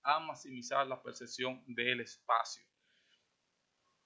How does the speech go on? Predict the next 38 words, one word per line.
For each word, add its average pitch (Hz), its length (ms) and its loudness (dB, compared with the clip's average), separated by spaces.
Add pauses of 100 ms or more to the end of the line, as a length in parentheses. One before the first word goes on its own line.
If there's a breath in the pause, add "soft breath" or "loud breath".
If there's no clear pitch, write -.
(120)
También 143 380 2
otro, 147 300 2
otro 139 180 -2
elemento 156 300 0
que 147 60 -6
vamos 147 220 -2
a 143 40 -8
usar 139 320 4
es 143 200 -4
que 131 180 -6
si 127 200 -6
en 120 120 -6
caso 139 240 -4
de 180 100 -2
que 165 120 -14
necesitemos 156 640 -14
ven-, 131 240 -14
hacer 123 280 -8
los 151 180 -6
muebles, 151 520 -6
eh, 131 120 0
vender 127 320 -2
el 175 60 4
apartamento 151 560 0
mueblado, 120 520 -2 (800)
porque 110 240 -8
el 110 100 -2
fin 139 220 -6
del 147 100 6
apartamento 135 540 2
es - 200 -6
alquilarlo, 120 920 4 (460)
vamos 151 260 4
a 165 40 -6
usar 151 280 6
siempre 151 400 -2
colores 139 500 -2 (260)
neutros, 127 680 -8